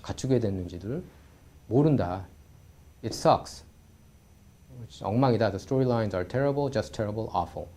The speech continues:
스토리라인 자체가 엉망이고 다 그냥 테러블이다. 최악이다. You can quote me. 제이제이 Abrams, Kathy Kennedy, talk to me. 그러면서 어, "내가 이렇게 말한 거 보도해도 된다.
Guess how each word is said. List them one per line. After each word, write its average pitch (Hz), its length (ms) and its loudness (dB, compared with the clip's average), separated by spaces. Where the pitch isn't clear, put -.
스토리라인 143 840 2
자체가 131 360 0
엉망이고 107 540 0
다 123 260 -2
그냥 110 400 -2
테러블이다. 165 560 2
최악이다. 120 460 2
You - 100 2
can 170 140 4
quote 160 280 6
me. 120 200 0
제이제이 135 540 6
Abrams, 120 520 0
Kathy 123 420 -2
Kennedy, 117 360 -2
talk 113 260 -2
to 98 120 -10
me. 92 120 -12
그러면서 110 400 -2
어, 107 80 -2
"내가 156 200 12
이렇게 156 200 10
말한 139 300 8
거 131 280 6
보도해도 135 380 8
된다. 95 380 0